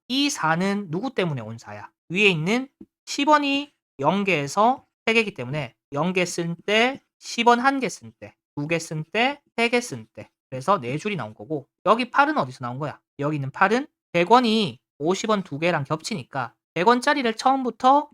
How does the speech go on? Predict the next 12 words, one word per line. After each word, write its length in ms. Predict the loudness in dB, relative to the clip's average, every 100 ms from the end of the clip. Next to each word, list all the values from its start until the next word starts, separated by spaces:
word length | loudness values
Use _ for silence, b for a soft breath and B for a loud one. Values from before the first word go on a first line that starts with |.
| _
오십 300 | -6 -4 -2
원짜리로 380 | -2 0 0 -2
바꿔서 640 | -4 -4 -4 -2 -2 -2 -6 _ -2
총 240 | -2 -4 _
일곱 300 | -4 -2 -2
개라 220 | -2 -2
생각한다면 880 | -2 -4 -4 -4 -2 -2 -2 -4 -4 -10 _
영 240 | -2 0 0
개에서 580 | -2 -4 2 4 2 -4 _
일곱 260 | -6 -4 -4
개까지 340 | -8 -8 -8 -8
쓴 340 | -4 -4 -4